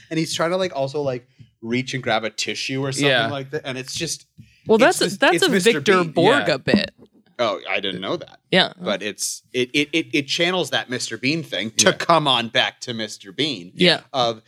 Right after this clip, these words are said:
Speaker 1: this silence, just kind of physicality and just subtleness. It's, it's both subtle and loud at the same time.
Speaker 3: Yeah.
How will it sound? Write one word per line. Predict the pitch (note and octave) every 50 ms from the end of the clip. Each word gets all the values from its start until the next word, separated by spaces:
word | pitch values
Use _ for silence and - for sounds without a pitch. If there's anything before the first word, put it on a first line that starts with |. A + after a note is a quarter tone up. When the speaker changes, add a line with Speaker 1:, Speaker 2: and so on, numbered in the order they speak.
| _ _ _
Speaker 1:
this | A#2+ A#2+ C3+ B2 B2
silence, | - - - C3+ A#2 B2 C3 C3 C3 B2+ B2+ B2 - - -
just | - F3 E3+ - -
kind | - A#2+ A#2 A2+
of | A2+ G#2+ - _
physicality | _ - - A2+ G#2 A2 - - - B2+ B2+ B2+ B2+ B2+ A#2+ B2 B2 B2 A#2 G#2+
and | G2+ G2
just | - A2 - - - _ _ _ _
subtleness. | - - - - A#2+ B2+ F#3 F#3+ C3+ G2+ - - - -
It's, | B2+ B2 B2 - D3
it's | C#3+ C3+ C#3
both | - F#3 F#3+ F3+ -
subtle | - - - - E3+ D#3+ E3+ F3 D#3+ C#3
and | A2+ G#2
loud | F#2+ F#2+ G#2 G#2+ F#2 E2+ C#2+ - D2+
at | D#2
the | _ - E2
same | - - F#2 F2 E2 D2 C#2+
time. | - - F2 E2+ D2+ B1 - - - _ _
Speaker 3:
Yeah. | - D#3+ C#3 -